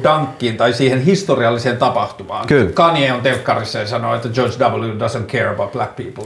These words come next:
Speaker 2: Kyllä.
Speaker 1: Tai, ää, Jamie Thomas hyvä, hyppää Leap of Faithin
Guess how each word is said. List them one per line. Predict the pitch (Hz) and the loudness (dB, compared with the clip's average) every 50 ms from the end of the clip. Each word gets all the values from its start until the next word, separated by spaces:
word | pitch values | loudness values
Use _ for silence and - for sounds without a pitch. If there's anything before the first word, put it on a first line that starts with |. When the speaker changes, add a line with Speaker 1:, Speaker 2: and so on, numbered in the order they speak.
| - | 0
Speaker 2:
Kyllä. | - 143 127 | 2 4 4
Speaker 1:
Tai, | 110 - - - - - - - - - - | 4 4 0 -2 -6 -12 -16 -18 -18 -8 0
ää, | - 135 135 127 127 127 123 127 127 123 123 120 120 120 - - - - _ - - - - - - - _ _ _ _ _ _ _ _ _ _ _ _ _ _ _ _ _ _ _ - - | 2 4 6 6 8 8 8 8 8 8 6 4 2 -2 -6 -12 -18 -20 _ -20 -20 -20 -20 -20 -20 -20 _ _ _ _ _ _ _ _ _ _ _ _ _ _ _ _ _ _ _ 0 0
Jamie | 175 - 135 135 117 | 2 2 2 0 0
Thomas | - 135 131 127 120 113 123 - - | 2 4 4 4 2 0 -2 -4 -2
hyvä, | 139 131 127 131 127 127 123 | 0 2 2 4 2 2 2
hyppää | 123 131 127 - - - 127 139 | 2 0 0 2 2 2 2 4
Leap | 135 127 123 - | 2 0 0 -2
of | 117 - | -4 -6
Faithin | - - 135 120 113 98 92 - 120 107 | -6 -4 -2 -2 0 -2 -2 -4 -6 -8